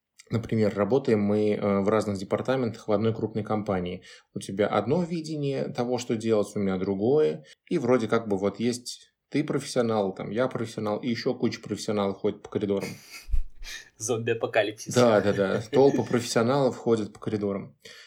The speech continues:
Speaker 1: Вот. И должна быть некая истина, вот, которая у всех одна.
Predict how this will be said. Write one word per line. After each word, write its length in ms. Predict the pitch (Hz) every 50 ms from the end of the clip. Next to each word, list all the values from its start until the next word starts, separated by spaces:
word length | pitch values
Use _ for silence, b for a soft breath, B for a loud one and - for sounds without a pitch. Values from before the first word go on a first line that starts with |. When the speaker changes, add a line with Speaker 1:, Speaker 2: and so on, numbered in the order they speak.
| B B B _
Speaker 1:
Вот. 480 | - 117 131 135 120 101 95 - - _ _ _
И 420 | 127 127 127 123 120 110 107 - -
должна 300 | 104 104 120 135 180 190
быть 140 | 165 135 127
некая 320 | 131 160 160 - 139 123 117
истина, 720 | - - 127 127 123 - - - 117 104 101 98 98 98 -
вот, 260 | 104 98 101 - - _
которая 380 | - - - - 165 165 135 107
у 20 |
всех 280 | 95 - - 127 - -
одна. 560 | 113 101 104 104 101 101 98 98 - 117 -